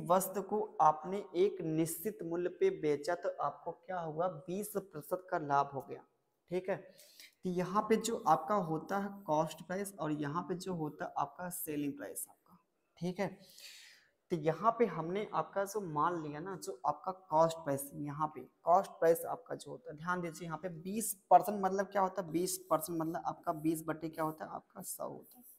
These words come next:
बीस बटे क्या? सौ आपका होता है बीस परसेंटेज। यहाँ पे जो base आपका है, base आपका सौ है, इसको मान लिया हमने क्या? क्रय मूल्य मान लिया, इसको हमने मान लिया क्या? क्रय मूल्य मान लिया।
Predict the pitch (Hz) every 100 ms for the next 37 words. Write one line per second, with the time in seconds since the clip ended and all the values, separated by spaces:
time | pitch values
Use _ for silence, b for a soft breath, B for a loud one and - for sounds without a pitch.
0 | b b b b 151 156 180 180 175 170
1 | 190 190 214 - 151 131 139 - 147 156
2 | - 175 165 185 - _ 151 143 143 143
3 | 139 139 B B B B - 165 170 208
4 | 240 208 247 175 185 226 - 160 - 208
5 | 214 175 165 175 - 143 - 165 - 156
6 | 135 131 - b b _ 190 185 208 202
7 | 170 175 180 185 190 190 196 - 156 143
8 | 139 127 127 113 - - - _ _ _
9 | 156 - 175 175 175 165 170 185 185 190
10 | 190 147 135 - - - - -